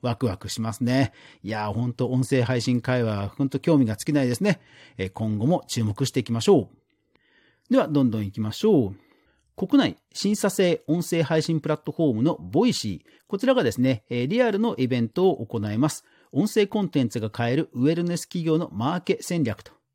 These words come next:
いうことですね。えー、ボイシー、あの、ビジネス層や意識の高い層といった、えー、リスナーにはね、非常にこうリーチ力持ってますから、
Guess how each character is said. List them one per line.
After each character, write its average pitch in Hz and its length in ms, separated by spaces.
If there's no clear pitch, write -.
い 113 80
う 104 80
こ 113 100
と 107 80
で 95 60
す - 100
ね。 180 240
え 131 140
ー、 - 20
ボ 247 140
イ 285 40
シ 147 240
ー、 - 20
あ 139 60
の、 139 80
ビ 143 140
ジ 170 80
ネ 214 140
ス 226 120
層 120 280
や 131 280
意 175 80
識 - 180
の 120 100
高 120 260
い 143 80
層 101 320
と 175 100
い - 20
っ - 20
た、 - 280
え 120 80
ー、 113 40
リ 117 120
ス 143 100
ナ 131 120
ー - 20
に 120 80
は 95 80
ね、 101 180
非 160 140
常 175 120
に 165 100
こ 156 120
う 139 60
リ 147 160
ー - 20
チ 170 100
力 113 300
持 110 120
っ - 80
て - 100
ま 101 100
す - 100
か 113 100
ら、 135 180